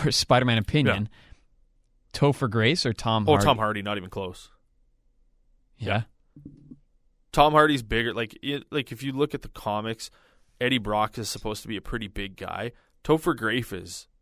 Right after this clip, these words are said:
Speaker 2: or Topher Grace, Topher Grace is just, like, a small dude. Tom Hardy can be a big guy.
Speaker 1: Yeah, he's, he's a, yeah, he's a scrawny
Speaker 2: Yeah.
Speaker 1: dude.
Speaker 2: Tom Hardy is, like,
Speaker 1: What
Speaker 2: but
Speaker 1: about, uh, hey?
Speaker 2: No, go ahead.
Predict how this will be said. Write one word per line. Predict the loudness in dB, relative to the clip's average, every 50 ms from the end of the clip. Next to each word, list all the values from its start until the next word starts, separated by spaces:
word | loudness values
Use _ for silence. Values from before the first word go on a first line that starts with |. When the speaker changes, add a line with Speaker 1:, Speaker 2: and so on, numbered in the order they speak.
| _ -18
Speaker 2:
or | -18
Topher | -14 -6 -4 -4 -4 -6 -10 -20
Grace, | -18 -18 -16 -14 -14 -14 -14 -16 -10 -2
Topher | 2 2 2 2 0 -2
Grace | -2 -4 -4 -4 -4 -4 -6 -8
is | -10 -10
just, | -10 -10 -10 -8
like, | -8 -10 -8
a | -8
small | -8 -6 -6 -6 -6 -6
dude. | -8 -10 -12 -12 -16 -20 _ _ _ _ _ _ _ _ _ _ _ _ _ _ _ _ _ _ _ _ _ _ _ _ _ _ _ _ _ _ _ _
Tom | -2 -2 0 0
Hardy | 2 0 0 0 -2 -8
can | -10 -12 -10
be | -8 -10
a | -8
big | -6 -8 -8 -8 -6
guy. | -8 -8 -8 -6 -4
Speaker 1:
Yeah, | 0 2 2
he's, | 2 2 0
he's | 0 -2 -2 -2 -2
a, | -2 -4 -6 -8
yeah, | -6 -4
he's | -4 -2 -4
a | -4
scrawny | -6 -6 -6 -6 -6 -4 -2
Speaker 2:
Yeah. | -2 0 -2
Speaker 1:
dude. | -2 -4 -8 _ _ _ _ -6
Speaker 2:
Tom | -4 -4 -2
Hardy | -2 -2 -4 -4 -6
is, | -8
like, | -8 -6 -4 -4 -4 -4
Speaker 1:
What | -2 2
Speaker 2:
but | 4 6
Speaker 1:
about, | 6 6 6 4 2 2 0
uh, | 2 4 4 4 4 4 2 0 _ _ _ _ _ _ _ _ _ _ _ _ _ _ _ _ _ _ _ _ _ _ _ _ _ _ -4
hey? | 0 2 4
Speaker 2:
No, | 4 2
go | 2 0 -2
ahead. | -2 -2 -4